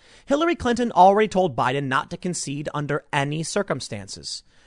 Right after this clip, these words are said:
In, in their little war game thing they did, John Podesta playing Joe Biden refused to concede. It is going to be Trump derangement syndrome all the way down.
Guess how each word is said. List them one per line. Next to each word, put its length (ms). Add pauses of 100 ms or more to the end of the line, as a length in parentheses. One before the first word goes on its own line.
(260)
In, 180
in 200
their 140
little 220
war 300
game 280
thing 280
they 160
did, 340
John 260
Podesta 460
playing 380
Joe 180
Biden 340
refused 560
to 80
concede. 580 (520)
It 120
is 200
going 340
to 120
be 180
Trump 340
derangement 580
syndrome 400
all 540
the 120
way 280
down. 460